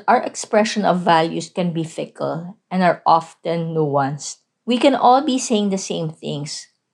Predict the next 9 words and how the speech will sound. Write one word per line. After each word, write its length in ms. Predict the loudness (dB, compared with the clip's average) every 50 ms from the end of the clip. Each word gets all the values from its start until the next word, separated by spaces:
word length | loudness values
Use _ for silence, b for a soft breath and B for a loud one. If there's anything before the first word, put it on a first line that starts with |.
| _ _ _ _ _ _ _
but 240 | 0 0 0 2
we 80 | -2 -2
can 480 | 2 2 2 4 2 0 -2 -4 -8 _ _
all 240 | 4 6 6 6 4
still 400 | 2 -4 -10 _ 0 2 2 4
make 320 | 2 2 0 0 -2 -4
very 320 | -4 -2 0 2 2 2 0
different 480 | -2 -2 -4 -4 -4 -6 -8 -8 -8
decisions. 880 | -8 -10 -12 -10 -12 -12 -10 -10 -8 -8 -6 -6 -8 -8 -12 -14 -18 -20